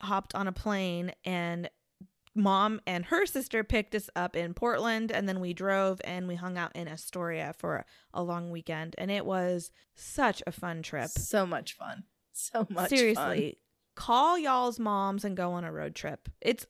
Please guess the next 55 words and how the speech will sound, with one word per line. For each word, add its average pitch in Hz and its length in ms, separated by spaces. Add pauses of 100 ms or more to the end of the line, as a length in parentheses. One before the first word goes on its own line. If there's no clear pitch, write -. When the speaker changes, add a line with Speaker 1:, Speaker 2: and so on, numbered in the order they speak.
(120)
Speaker 1:
it 254 120
was 269 220
really 190 480
fun. 143 300
Well, 220 80
I 269 120
don't 262 120
know 190 100
about 165 240
driving 160 340
cross 156 220
country. 165 240
I 170 140
don't 180 140
know 160 100
if 160 80
I 156 100
could - 160
have 160 80
survived 156 440
that 151 140
with - 200
you, 180 200
but 185 220 (240)
with 233 180
Obi 196 300
on 165 140
my 170 120
lap. 208 380 (160)
<laughs> 254 80 (880)
Speaker 2:
Well, 285 100
you 311 160
would 370 140
have 302 80
been 240 140
in 220 40
the 208 140
front 226 520
had 190 200
that 208 220
happened. 180 640
<laughs> - 40 (1300)
Speaker 1:
But 247 680
it 349 100
was 392 140
a 415 100
really, 269 540
really 233 420
great 196 380
time. 175 440
I 233 100
had 254 200
so 220 240
much 190 260
fun, 160 400